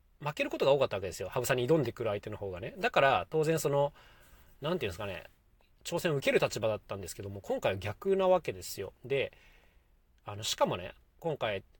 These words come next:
相手は三十歳以上年下の藤井聡太さんっていうことなんですけど、状況的にね、これはね、将棋ファンね、全員羽生さんを応援することになると思います。<laughs>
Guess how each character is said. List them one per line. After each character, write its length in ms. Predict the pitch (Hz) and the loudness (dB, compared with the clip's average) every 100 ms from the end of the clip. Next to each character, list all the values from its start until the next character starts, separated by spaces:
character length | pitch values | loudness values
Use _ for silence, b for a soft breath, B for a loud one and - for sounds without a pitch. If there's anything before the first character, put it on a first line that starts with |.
| _ | _
相 160 | 123 123 | -8 -4
手 80 | |
は 120 | 127 101 | -4 -2
三 180 | 139 | -2
十 80 | 165 | -2
歳 200 | - 185 | 4 6
以 20 | |
上 120 | 165 - | 6 2
年 140 | 113 | 0
下 140 | - 117 | -2 -2
の 80 | |
藤 180 | 110 110 | -2 -4
井 40 | 117 | -2
聡 100 | 127 | -2
太 120 | 113 | -2
さ 120 | 101 | -4
ん 60 | 98 | -6
っ 20 | |
て 120 | - | -8
い 40 | 110 | -8
う 40 | |
こ 80 | 113 | -2
と 80 | 113 | 0
な 60 | |
ん 40 | 101 | 0
で 60 | |
す 100 | - | -4
け 60 | - | -6
ど、 200 | 95 87 | -6 -4
状 240 | 98 180 | 2 2
況 200 | 220 214 | 4 4
的 240 | 202 180 - | 4 0 -2
に 80 | 156 | 0
ね、 160 | 110 | 0
こ 160 | - 139 | 0 2
れ 80 | 170 | 4
は 140 | 180 | 4
ね、 80 | 127 | 2
将 180 | - 180 | 6 6
棋 140 | 185 | 8
フ 60 | 190 | 4
ァ 60 | |
ン 100 | 120 | 4
ね、 180 | 92 82 B B B - | -2 -8 B B B 0
全 380 | 175 202 208 | 6 8 8
員 80 | 202 | 6
羽 140 | - 165 | 8 6
生 60 | |
さ 100 | 147 160 | 8 6
ん 140 | 151 | 6
を 20 | |
応 40 | 143 | 4
援 80 | 143 | 2
す 100 | 143 | 2
る 60 | |
こ 80 | 139 | 0
と 60 | 110 | 0
に 60 | |
な 60 | 104 | -4
る 40 | |
と 80 | 92 | -4
思 100 | 101 - | -2 -2
い 100 | 123 | -2
ま 80 | 107 | -6
す。 120 | |
<laughs> 40 | - | -6